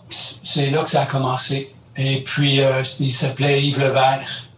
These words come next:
J'étais en administration au cégep Pontic. Je savais pas trop quoi faire de ma vie. Et puis, euh, j'ai pris ce cours-là qui s'appelait Cinéma et Société,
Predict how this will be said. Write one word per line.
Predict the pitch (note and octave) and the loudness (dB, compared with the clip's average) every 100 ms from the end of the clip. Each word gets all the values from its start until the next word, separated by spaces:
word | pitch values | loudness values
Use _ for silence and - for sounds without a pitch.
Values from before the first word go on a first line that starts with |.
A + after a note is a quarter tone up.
| - - - - - | -20 -20 -20 -20 -6
J'étais | - B2+ - C#3+ C#3 | -2 -2 0 2 4
en | C#3 | 2
administration | C#3+ C#3+ C#3+ C#3+ - C#3+ C3+ C3+ C#3+ C#3 C#3+ - | 0 0 -2 0 0 2 2 4 2 2 0 -2
au | C3+ | -4
cégep | - C#3 A#2 - | -2 0 0 0
Pontic. | C#3+ C3+ - D3 C#3+ C#3+ | 0 0 2 2 2 -2
Je | - | -2
savais | C#3 C3+ C#3+ | 0 0 0
pas | C#3+ | -2
trop | C#3 C3 C#3 | -2 0 -2
quoi | C3+ C#3+ C3+ | -2 0 0
faire | C#3+ C3+ C3+ | 2 2 2
de | B2+ | 0
ma | C3 | -2
vie. | B2+ C3 C#3+ C#3+ - - - - - | -2 -2 -2 -4 -12 -20 -20 -20 -6
Et | C3 B2+ - | -2 -2 -2
puis, | - C#3 C3+ C3+ | -6 -2 0 2
euh, | C3+ B2+ B2+ | 2 2 -2
j'ai | B2 B2+ | -4 -4
pris | - D3+ | -2 2
ce | - | 2
cours-là | D3 C#3 C3 C#3 D3 | 2 2 2 2 2
qui | |
s'appelait | - C3+ C#3 | 0 0 0
Cinéma | - C3+ C3+ C#3+ | 0 0 0 0
et | |
Société, | - C3+ - B2+ A#2+ C#3+ G3+ | 2 2 2 0 0 0 0